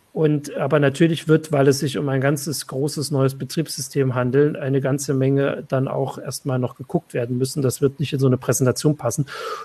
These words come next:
Du wirst dir das auf jeden Fall angucken. Wir werden uns das auch angucken. Wir haben jetzt die, ähm, also hier waren noch ein paar Fragen, die dann ein bisschen auch ins Detail gehen und die du dann, äh, auch angucken kannst.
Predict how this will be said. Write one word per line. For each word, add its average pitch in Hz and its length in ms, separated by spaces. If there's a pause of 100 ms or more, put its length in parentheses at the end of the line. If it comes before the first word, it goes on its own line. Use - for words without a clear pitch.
(120)
Du 185 140
wirst 220 220
dir 196 60
das 190 180
auf 170 140
jeden 160 140
Fall 151 220
angucken. 185 380
Wir 165 160
werden 175 140
uns 160 100
das 147 160
auch 180 160
angucken. 190 400
Wir 143 100
haben 165 140
jetzt - 280
die, 156 200 (480)
ähm, 143 480 (680)
also 135 160
hier 139 300
waren 151 160
noch 196 100
ein 175 120
paar 180 200
Fragen, 170 460
die 151 80
dann 151 140
ein 135 60
bisschen 135 240
auch 143 160
ins 131 160
Detail 147 340
gehen 160 220
und 139 280
die 147 100
du 143 140
dann, 131 340
äh, 123 320
auch 120 220
angucken 196 500
kannst. - 520